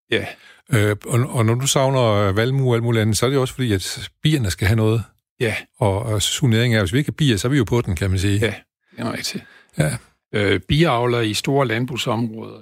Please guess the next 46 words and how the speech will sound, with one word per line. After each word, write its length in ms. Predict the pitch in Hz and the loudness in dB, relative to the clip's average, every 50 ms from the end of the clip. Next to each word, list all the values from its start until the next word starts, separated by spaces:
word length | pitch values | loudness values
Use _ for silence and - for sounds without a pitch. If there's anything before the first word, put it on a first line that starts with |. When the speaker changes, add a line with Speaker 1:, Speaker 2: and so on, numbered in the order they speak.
| 104 - | -12 -8
Speaker 1:
de, 300 | - 120 120 120 117 113 | -6 -4 -4 -4 -6 -8
jeg 60 | 117 123 | -12 -12
er 40 | 127 | -8
selv 240 | 120 - 156 135 120 | -4 -2 -2 -2 0
gammel 240 | 120 107 110 127 120 - | -2 -2 0 -2 -2 -4
biavler. 460 | - 127 123 117 - - - - 123 131 135 - 170 147 - | -8 -14 -14 -14 -16 -6 0 2 2 2 4 4 2 2 4
Speaker 2:
Ja, 60 | 131 123 | 2 2
ja. 80 | 151 139 - - - - | 2 0 -2 -6 -8 -10
Speaker 1:
<laughs> 220 | - - - - | -10 -6 -2 0
Men, 120 | 131 120 123 - | 2 2 2 0
men, 360 | - 120 120 135 135 131 120 | 0 0 0 0 2 2 2
øh, 220 | 113 110 110 117 110 | 2 2 2 2 2
men 160 | 120 117 123 | 2 2 2
det, 460 | 117 143 147 151 151 139 117 107 - | 4 4 4 4 4 4 2 0 0
de 100 | - 151 | -2 -2
snakker 420 | 135 - - 123 123 135 139 160 156 | 0 2 2 2 2 0 0 0 -2
jo 180 | 127 113 107 | 0 0 0
om 220 | 104 101 101 101 98 | 0 0 -2 -2 -2
en, 240 | 98 101 101 104 117 | -2 -2 -4 -4 -4
en, 260 | 131 110 104 104 101 | -2 -2 0 0 0
øh, 180 | 101 - 107 110 101 - _ - | -2 -4 -6 -10 -14 -14 _ -2
grøn 220 | 123 120 127 120 | -2 -2 0 0
ørken. 440 | 117 117 113 117 117 - - 95 85 - - _ _ _ _ _ _ _ _ _ _ _ _ _ _ _ _ - | 0 2 2 2 0 0 -2 -4 -4 -8 -14 _ _ _ _ _ _ _ _ _ _ _ _ _ _ _ _ -20
Øh, 60 | 135 131 - - - - - | -18 -18 -18 -18 -20 -20 -6
og, 340 | - - 110 107 104 101 101 | 0 2 2 4 4 2 2
og 280 | 104 104 107 104 98 - | 2 2 0 0 2 2
det, 200 | 135 131 127 - | 2 2 2 2
de, 340 | 127 123 127 120 113 113 | 2 4 4 4 4 4
øh, 60 | 110 104 | 4 2
ligesom 360 | 120 117 101 143 120 104 90 | 2 2 2 2 2 2 2
tjener 320 | - - 139 123 117 107 | 2 4 2 2 2 2
deres 240 | 104 107 107 110 - | 2 2 2 2 2
penge 280 | - - 113 123 139 120 | 0 -2 -2 -4 -8 -6
på, 260 | - 123 110 107 107 - | -6 -6 -6 -6 -8 -10
det 200 | - 151 151 151 | -8 -6 -6 -4
er 40 | 131 | -4
jo 300 | 123 110 110 110 110 107 104 - | -4 -4 -4 -6 -8 -8 -6 -6
raps. 500 | - - - - - - - - - - _ _ - | -4 -2 -2 0 0 0 0 -2 -6 -10 _ _ -2
Speaker 2:
Ja. 140 | 123 120 117 - - _ _ _ - - | -2 -2 -2 -6 -10 _ _ _ -8 -4
Speaker 1:
Først 260 | - 123 107 - - | -2 -2 -2 -2 -6
og 60 | 117 | -8
fremmest. 200 | - - 110 110 | -8 -6 -4 -2
Speaker 2:
Først 160 | 123 110 - | -2 -2 -2
og 60 | - | -2
fremmest, 280 | - - 113 101 92 - | 0 0 0 0 0 0
ja. 140 | 110 101 | 0 0